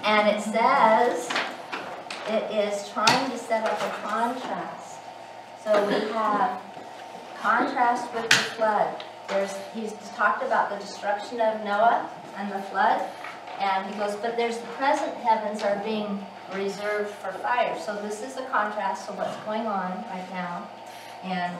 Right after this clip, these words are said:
we are in the reserved part. And I thought this was really cool. He uses "by his word." This one is logos. I told you last year, last,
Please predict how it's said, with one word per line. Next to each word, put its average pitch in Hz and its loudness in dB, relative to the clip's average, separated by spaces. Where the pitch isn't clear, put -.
we 220 2
are 247 6
in 220 -2
the 220 0
reserved 208 -2
part. - 0
And 214 0
I 220 2
thought 247 6
this 285 -4
was 359 -4
really 254 0
cool. 247 2
He 254 2
uses 233 0
"by 208 2
his 214 -4
word." 202 0
This 208 -4
one 240 -2
is 196 -2
logos. 214 4
I 196 -6
told 254 -2
you 247 -4
last 220 2
year, 247 -4
last, 208 0